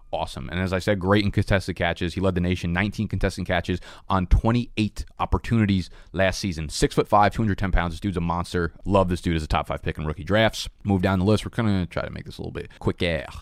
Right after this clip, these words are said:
Number four on my list, <sighs> man, number four through six is really, really difficult for me. I have Kenneth Walker. Kenneth Walker is the running back from Michigan State. Kenneth Walker transferred from Wake Forest after having two really, really underwhelming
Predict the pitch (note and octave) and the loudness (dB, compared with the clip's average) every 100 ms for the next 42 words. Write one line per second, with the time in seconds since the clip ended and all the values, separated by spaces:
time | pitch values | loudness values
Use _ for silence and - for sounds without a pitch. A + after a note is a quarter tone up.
0 | - - - D3+ D#3 D#3+ D3 C3+ B2 A#2+ | -20 -4 2 4 6 8 8 8 8 6
1 | - - - - - G#2 F#2 G2 C3+ - | 4 -6 -6 -6 -4 -2 0 2 2 2
2 | A#2 A#2+ G#2 - G#2 - D#2 D2+ E2+ G2 | 4 4 4 2 0 0 -6 -4 2 4
3 | F#2 F2+ F2 F2 E2 D#2+ - E2 D2+ - | 4 2 2 2 0 -2 -4 -4 -4 -4
4 | D#2+ C#2 C#2+ - - - G2 A2 A#2 - | -6 -6 -8 -10 -12 -2 4 6 4 2
5 | G#2 F#2 E2 D2 - - - A2 B2 A2 | -2 0 -2 -2 -8 -12 -4 0 0 4
6 | G#2+ - G2+ - F2+ F2 G2 F2 F#2+ F#2 | 2 2 -2 -2 -2 -2 -2 -2 0 0
7 | - F2 E2 - D#2 - - - - A2 | 2 0 -2 -4 -8 -8 -12 -14 -4 0
8 | A2+ A2 A2 G2+ - A2+ A2 A2 G2 G2 | 2 4 4 2 0 0 0 -2 -4 0
9 | F2+ F#2 - E2+ E2+ E2 D#2+ D#2+ E2 D#2+ | 0 0 2 2 2 -2 -2 0 0 -2
10 | E2 A2+ G#2+ F#2 G#2+ G#2 F#2+ F#2+ F#2 F2+ | -2 -2 0 0 2 2 2 4 2 2
11 | F#2 F2 E2+ E2+ E2+ E2 | 0 0 0 0 -2 -4